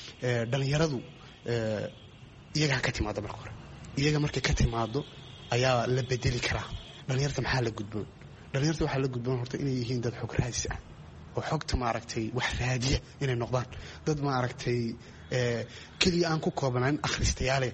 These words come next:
oo akhris waxna ay kale ay akhrinayaan oo kale ay maaragtay ay noqdaan, waxa wax ka bedela ay noqdaan. Marka walaal, eh, marka ugu horreysa dhalinyarada ha ka soo go'daan leeyahay. Si ay uga qayb qaataan dib u dhiska dalka. Imigoo kale, eh, hadda waxaan ku jirnaa waqti dib u dhisan ku jirnaa.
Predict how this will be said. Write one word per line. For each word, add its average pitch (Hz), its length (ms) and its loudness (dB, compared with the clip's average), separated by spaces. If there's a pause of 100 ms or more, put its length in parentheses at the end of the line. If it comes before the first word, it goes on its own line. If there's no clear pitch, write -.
(220)
oo 131 140 -2
akhris 175 240 2
waxna 165 240 2
ay 131 140 0
kale 151 260 0
ay 127 80 4
akhrinayaan 131 540 0
oo 127 140 0
kale 127 340 0
ay 123 160 0
maaragtay 123 400 0
ay 123 60 0
noqdaan, 127 260 0
waxa - 160 0
wax - 160 -4
ka - 100 2
bedela 120 300 -2
ay 113 80 0
noqdaan. 110 260 -2 (460)
Marka - 180 2
walaal, 160 320 4
eh, 120 440 2
marka 151 200 -2
ugu 156 80 0
horreysa 139 220 0
dhalinyarada 123 400 2
ha 113 80 -4
ka - 120 -4
soo 120 140 -2
go'daan 107 340 -2
leeyahay. 104 260 -6 (500)
Si - 100 -4
ay 202 120 6
uga 196 120 2
qayb 175 160 4
qaataan 139 240 2
dib 131 80 -2
u - 20 -2
dhiska 127 280 2
dalka. 113 220 -2 (360)
Imigoo 160 300 4
kale, 139 240 2 (220)
eh, 110 480 2
hadda 123 240 2
waxaan 123 200 2
ku - 80 -4
jirnaa 117 240 -2
waqti - 180 -4
dib 113 120 -4
u 113 40 -2
dhisan 110 220 2
ku - 100 -4
jirnaa. 107 300 0